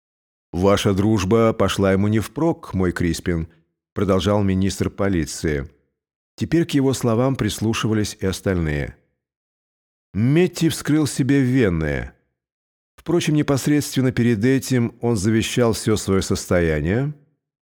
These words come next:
Нарбан чуть подчеркнул слово «все»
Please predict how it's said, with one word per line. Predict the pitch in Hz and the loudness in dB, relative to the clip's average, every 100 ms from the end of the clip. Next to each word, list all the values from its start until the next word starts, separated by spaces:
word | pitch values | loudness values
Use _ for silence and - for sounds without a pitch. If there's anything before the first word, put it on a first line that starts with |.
| _ _ _ _ - | _ _ _ _ -8
Нарбан | 90 95 82 104 98 | -2 0 2 2 2
чуть | - 104 - | 0 -2 -2
подчеркнул | 101 95 113 98 107 95 | -6 -4 -4 -2 -2 -2
слово | - 90 85 | -2 0 0
«все» | 80 - 85 82 120 | -2 -4 -2 0 0